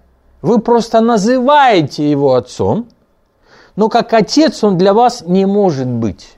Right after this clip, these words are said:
Почему? Потому что вы не интересуетесь его волей. Вы называете его,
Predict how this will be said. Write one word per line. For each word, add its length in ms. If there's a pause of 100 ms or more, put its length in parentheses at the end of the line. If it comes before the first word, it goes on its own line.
(140)
Почему? 500 (380)
Потому 300
что 160
вы 220
не 280
интересуетесь 1120
его 720
волей. 420 (1500)
Вы 160
называете 1040
его, 380